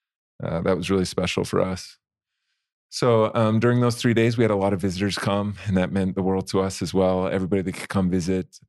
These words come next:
um, people uh, reacted in different ways. A lot of them wanted to hold her, and that meant a lot to us to see her being held by different people.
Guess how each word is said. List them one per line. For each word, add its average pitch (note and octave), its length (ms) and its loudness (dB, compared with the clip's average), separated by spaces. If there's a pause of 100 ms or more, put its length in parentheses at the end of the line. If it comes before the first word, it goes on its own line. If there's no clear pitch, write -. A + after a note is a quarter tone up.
um, E2 480 -2 (540)
people F#2+ 520 0 (1800)
uh, F2+ 200 0
reacted A2 500 2
in G#2+ 120 2
different G#2 280 0
ways. G#2 320 0
A G2+ 80 4
lot G2 280 2
of G2+ 80 -2
them G#2 160 0
wanted G2+ 280 -2
to G2 80 0
hold F#2+ 260 0
her, G2 220 0
and F#2+ 260 -2
that F#2+ 160 0
meant F#2+ 220 -2
a F#2+ 40 0
lot F2+ 280 -2
to F#2+ 140 -2
us F#2 240 -2
to G2+ 140 -8
see G2 400 -4
her F#2+ 320 0
being F#2 380 -2
held E2+ 440 -2
by F#2 160 -2
different F2+ 360 -6
people. F#2+ 500 -4